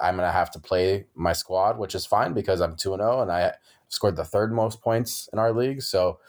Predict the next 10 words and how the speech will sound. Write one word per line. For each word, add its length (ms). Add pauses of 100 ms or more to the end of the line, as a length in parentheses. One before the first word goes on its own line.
(360)
um, 580 (720)
I 560
don't 220
plan 300
on, 240
you 80
know, 100
switching 400
anybody 360
around. 580